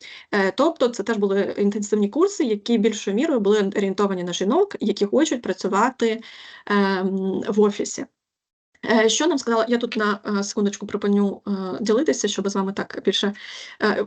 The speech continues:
я вас не бачу, але ви мене бачите, б-, говорити так, е, <laughs> більше в очі. Е, на щастя, багато жінок, е, які пройшли цей курс, е, потім таки вже знайшли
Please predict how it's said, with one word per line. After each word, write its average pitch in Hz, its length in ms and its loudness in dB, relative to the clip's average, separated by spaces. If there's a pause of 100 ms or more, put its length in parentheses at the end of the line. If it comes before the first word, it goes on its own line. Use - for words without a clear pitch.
я 233 180 2
вас 233 140 2
не 240 80 4
бачу, 240 280 0
але 202 140 -4
ви 208 100 -4
мене 196 140 -4
бачите, 226 400 -6 (280)
б-, 202 280 -2
говорити 226 520 2
так, 233 300 -4
е, 202 420 -4 (200)
<laughs> - 120 -18
більше 214 380 0
в 202 100 0
очі. 247 420 0 (560)
Е, 214 440 4 (420)
на 240 120 6
щастя, 311 460 0
багато 240 320 0
жінок, 220 520 -2
е, 202 340 -4
які 208 180 -4
пройшли 214 320 -2
цей 208 180 -2
курс, - 540 0
е, 214 280 -2 (160)
потім 311 300 2
таки 226 200 -2
вже 247 220 0
знайшли 220 500 0